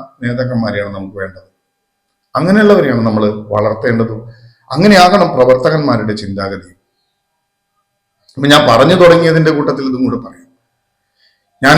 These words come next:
ഈ പറഞ്ഞ ക്യാമ്പ് ഇന്ത്യൻ നാഷണൽ കോൺഗ്രസിന്റെ ഫിലോസഫി പഠിപ്പിക്കുന്ന ഒരു ക്യാമ്പാണ്. ഈ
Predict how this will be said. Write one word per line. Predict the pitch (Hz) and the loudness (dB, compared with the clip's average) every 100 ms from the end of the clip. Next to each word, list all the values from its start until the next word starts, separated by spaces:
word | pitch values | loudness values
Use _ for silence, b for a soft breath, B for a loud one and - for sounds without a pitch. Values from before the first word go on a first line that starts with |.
| 170 | 4
ഈ | 165 | 4
പറഞ്ഞ | 156 160 143 | 4 2 2
ക്യാമ്പ് | 117 127 120 107 - - | 2 2 2 0 -4 -8
ഇന്ത്യൻ | 104 131 131 | -2 2 2
നാഷണൽ | 131 135 131 | 0 -2 -2
കോൺഗ്രസിന്റെ | 120 117 110 113 107 | -2 -4 -6 -8 -8
ഫിലോസഫി | 110 113 131 - - 131 | -6 -2 -2 -4 -6 -10
പഠിപ്പിക്കുന്ന | - 101 - 101 95 | -10 -16 -20 -20 -18
ഒരു | 95 - | -20 -18
ക്യാമ്പാണ്. | 92 95 92 - _ _ _ _ _ _ _ _ _ | -18 -16 -16 -18 _ _ _ _ _ _ _ _ _
ഈ | 147 | -2